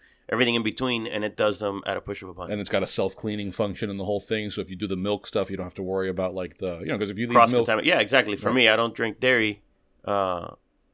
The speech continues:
Speaker 1: and, and they had, they had almond as an option,
Speaker 2: Right.
Speaker 1: which is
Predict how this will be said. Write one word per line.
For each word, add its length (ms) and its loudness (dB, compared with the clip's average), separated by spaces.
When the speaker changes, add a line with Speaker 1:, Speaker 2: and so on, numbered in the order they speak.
Speaker 1:
and, 440 -4
and 120 -6
they 120 2
had, 380 -2
they 80 -16
had 160 -12
almond 340 -4
as 140 -10
an 80 -8
option, 400 -6
Speaker 2:
Right. 220 -10
Speaker 1:
which 180 -20
is 180 -16